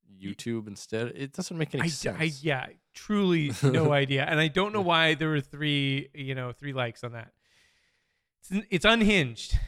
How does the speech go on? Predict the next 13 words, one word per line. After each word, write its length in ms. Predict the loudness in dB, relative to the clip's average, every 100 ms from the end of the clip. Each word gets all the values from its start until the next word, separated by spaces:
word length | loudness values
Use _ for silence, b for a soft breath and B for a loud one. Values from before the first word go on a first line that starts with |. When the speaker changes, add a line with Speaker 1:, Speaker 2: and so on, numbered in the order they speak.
| B B -4
Speaker 2:
Uh, 60 | 0
and 200 | 2 2
speaking 300 | 2 4 6
Speaker 1:
Uh-huh. 100 | 6
Speaker 2:
of 60 | 6
unhinged, 500 | 4 4 2 -4 -8
Mister 380 | 0 2 4 2
Hyde 400 | 4 4 4 2
says, 180 | -2 -2
"Nine 240 | 0 0
months 280 | 2 -2 -2
ago, 180 | -4 -2
edited. 560 | 0 0 0 0 -4